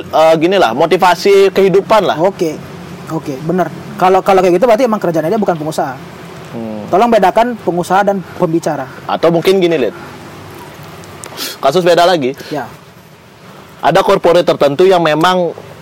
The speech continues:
Speaker 1: pengen buat seminar yang benar-benar nggak berbayar.
Speaker 2: Ya.
Speaker 1: Tapi kamu nggak, eh, let's say gini,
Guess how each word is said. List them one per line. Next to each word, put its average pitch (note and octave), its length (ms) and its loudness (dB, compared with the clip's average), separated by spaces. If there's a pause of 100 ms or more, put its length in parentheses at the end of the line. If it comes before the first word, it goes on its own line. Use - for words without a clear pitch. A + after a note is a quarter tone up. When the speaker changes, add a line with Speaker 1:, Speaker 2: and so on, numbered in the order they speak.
(100)
Speaker 1:
pengen E3 560 2
buat D#3+ 280 4
seminar D#3 640 0
yang D#3+ 380 2
benar-benar D3+ 560 2
nggak D#3+ 200 0
berbayar. A#2+ 640 2 (240)
Speaker 2:
Ya. D3+ 200 -4 (920)
Speaker 1:
Tapi - 280 2
kamu G3+ 480 2
nggak, E3 220 4 (1200)
eh, - 120 4
let's C3+ 140 2
say E3 100 -2
gini, A#2+ 220 -4